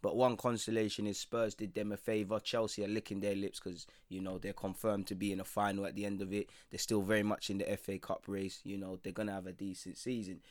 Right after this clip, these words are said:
by their own, by Lampard's own standards that he set in the first year.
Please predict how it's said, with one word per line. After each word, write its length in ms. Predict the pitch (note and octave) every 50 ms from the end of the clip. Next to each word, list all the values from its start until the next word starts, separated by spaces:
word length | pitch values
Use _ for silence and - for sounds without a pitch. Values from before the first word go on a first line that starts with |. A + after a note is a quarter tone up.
| - - - - -
by 160 | - F#2 F#2
their 180 | F#2 G2+ G#2+ A#2
own, 140 | A#2+ A2 F#2+
by 160 | A2 A2 G#2+
Lampard's 480 | G#2+ G#2 G#2 G2+ - A2 G#2 F#2+ F#2
own 160 | G#2+ G#2+ G2 -
standards 440 | - B2 B2 B2 A2+ G#2 F#2+ F2
that 120 | - F#2+ -
he 60 | -
set 220 | - - D#3 -
in 120 | E2+ G#2+ G2+
the 40 | F#2+
first 360 | - - G2+ F#2+ F#2 - -
year. 160 | F2+ F2+